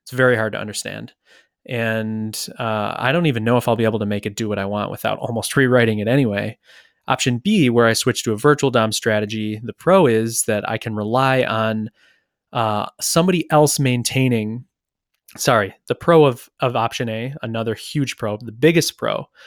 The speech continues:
is that there's a whole group of people on GitHub that are constantly making sure that it works for everybody. Meaning it's been out there for a long time. There's lots of weird little if statements that detect stuff for certain browsers. Like,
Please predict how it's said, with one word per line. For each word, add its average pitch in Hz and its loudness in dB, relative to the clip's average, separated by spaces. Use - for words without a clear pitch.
is 127 -2
that 123 0
there's 120 0
a 113 -2
whole 196 2
group 156 2
of 131 -2
people 139 0
on 113 0
GitHub 131 -2
that 117 0
are 117 -2
constantly 143 0
making 127 -2
sure 110 0
that 107 -2
it 107 -4
works - -6
for - -4
everybody. - -6
Meaning 117 0
it's 143 0
been 165 4
out 156 4
there 131 4
for 127 2
a 120 4
long 113 0
time. 110 -4
There's 123 -2
lots 127 0
of 120 -4
weird 117 0
little 113 -2
if 120 -6
statements 113 -2
that - -8
detect - -6
stuff - -2
for 107 -4
certain 110 -4
browsers. 101 -4
Like, 104 -8